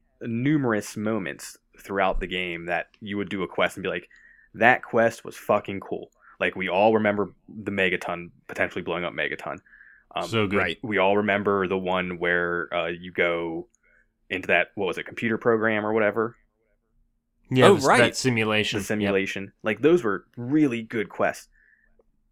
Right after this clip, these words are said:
Speaker 2: Sanctuary was
Speaker 1: San-
Speaker 2: cool.
Speaker 1: Yes.
Speaker 3: Sanctuary, yeah.
Speaker 1: Um,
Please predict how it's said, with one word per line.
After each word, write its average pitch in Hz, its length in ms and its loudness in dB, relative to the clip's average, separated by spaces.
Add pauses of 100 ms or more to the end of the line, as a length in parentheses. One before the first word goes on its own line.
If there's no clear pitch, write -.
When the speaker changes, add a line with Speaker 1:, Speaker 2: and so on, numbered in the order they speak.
(100)
Speaker 2:
Sanctuary 123 800 4
was 117 80 -4
Speaker 1:
San- 123 80 2
Speaker 2:
cool. 117 320 -4
Speaker 1:
Yes. - 420 -2 (260)
Speaker 3:
Sanctuary, 110 760 -2
yeah. 98 200 0
Speaker 1:
Um, 107 240 -4